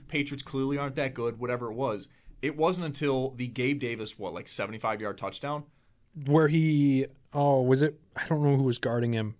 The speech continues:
Speaker 2: but he literally was just, like, running a slant route and, like, kinda threw his
Speaker 1: Torched a
Speaker 2: body.
Speaker 1: man.
Speaker 2: And, and he, the guy flew into the sideline.
Speaker 1: Yeah.
Speaker 2: But
Speaker 1: Well
Speaker 2: I, I think that was the, I think that's the one you're talking about.
Speaker 1: Yeah. But, like, ultimately, for me, like, looking back on that season, like,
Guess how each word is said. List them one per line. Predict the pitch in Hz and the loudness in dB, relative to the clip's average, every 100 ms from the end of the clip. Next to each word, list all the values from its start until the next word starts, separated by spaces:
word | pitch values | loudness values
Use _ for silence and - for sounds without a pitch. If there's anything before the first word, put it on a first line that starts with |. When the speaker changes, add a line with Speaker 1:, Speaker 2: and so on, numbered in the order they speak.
| _ | _
Speaker 2:
but | 190 | 4
he | 170 | 6
literally | 165 175 214 190 | 8 10 10 8
was | 156 | 6
just, | 156 151 | 2 2
like, | 135 | 4
running | 139 135 | 4 4
a | |
slant | - 139 127 123 | 2 2 2 2
route | 120 117 | 0 2
and, | 123 | 2
like, | 123 117 | 0 2
kinda | 139 131 | 2 2
threw | 139 135 | 4 4
his | |
Speaker 1:
Torched | 127 | 6
a | |
Speaker 2:
body. | 127 117 120 | 4 4 2
Speaker 1:
man. | 78 - _ _ | -4 -14 _ _
Speaker 2:
And, | 156 156 | -8 2
and | 165 | 4
he, | 170 | 4
the | 151 156 | 6 6
guy | 170 147 - _ _ | 6 4 0 _ _
flew | - - 165 160 | -12 4 6 8
into | 143 131 | 6 2
the | 113 | 2
sideline. | 123 110 104 101 | 0 0 -4 -2
Speaker 1:
Yeah. | 127 - _ _ _ _ _ _ - | -2 -2 _ _ _ _ _ _ 2
Speaker 2:
But | 160 | 4
Speaker 1:
Well | 165 - | 4 4
Speaker 2:
I, | 151 | 4
I | |
think | 170 | 6
that | 156 147 | 4 4
was | 127 | 2
the, | 156 | 0
I | 135 | 2
think | 147 | 4
that's | 135 127 | 2 2
the | 127 | -2
one | 117 | -2
you're | 104 | -4
talking | 107 101 | -6 -6
about. | 98 101 | -12 -2
Speaker 1:
Yeah. | 165 151 - _ _ _ _ - | 2 2 0 _ _ _ _ -2
But, | 180 | 2
like, | 147 | 6
ultimately, | 170 190 151 123 - | 6 6 0 -2 -2
for | 151 | 0
me, | 131 185 | 2 2
like, | 147 120 - | 0 -2 -4
looking | 127 151 175 127 | -2 -2 0 2
back | 127 156 | 2 2
on | 127 | 0
that | 120 | -2
season, | - 117 123 180 | -2 -4 -2 -2
like, | 143 | -4